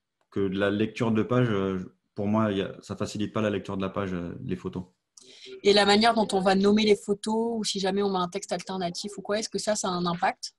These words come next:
Speaker 1: Euh, un petit peu au niveau du référencement, sur Google Images surtout, mais de moins en moins.
Speaker 2: D'accord.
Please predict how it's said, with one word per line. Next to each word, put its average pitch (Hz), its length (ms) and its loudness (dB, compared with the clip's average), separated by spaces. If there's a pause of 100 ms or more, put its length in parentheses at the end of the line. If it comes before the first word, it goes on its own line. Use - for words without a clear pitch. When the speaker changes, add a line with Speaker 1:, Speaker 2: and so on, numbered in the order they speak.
(1300)
Speaker 1:
Euh, 107 440 4
un 117 140 0
petit 113 160 -4
peu 120 120 -2
au 117 80 4
niveau 101 200 2
du 98 100 -2
référencement, 104 720 -2
sur 104 220 -6
Google 98 280 0
Images 101 300 -2
surtout, 110 320 -10 (1160)
mais 101 160 -2
de 98 80 -2
moins 101 220 -2
en 101 60 -2
moins. 95 200 -4 (2000)
Speaker 2:
D'accord. 185 520 -2